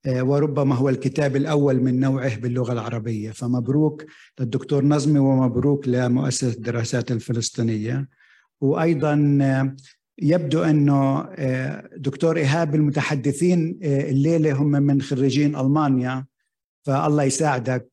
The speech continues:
آه، إن كان الدكتور نظمي أو الدكتورة خلود، آه، من خريجين ألمانيا، فبقول الله يساعده.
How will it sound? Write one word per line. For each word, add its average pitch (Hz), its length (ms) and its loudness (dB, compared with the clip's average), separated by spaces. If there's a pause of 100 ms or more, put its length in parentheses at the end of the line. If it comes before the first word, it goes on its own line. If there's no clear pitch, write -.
(100)
آه، 127 320 -2
إن 123 100 -2
كان 139 240 2
الدكتور 139 480 -2
نظمي 139 400 2
أو 131 140 0
الدكتورة 127 480 -2
خلود، 131 560 0 (500)
آه، 127 680 -2
من 127 220 0
خريجين 127 500 0
ألمانيا، 127 420 2
فبقول 131 440 -2
الله 123 160 -2
يساعده. 113 640 -4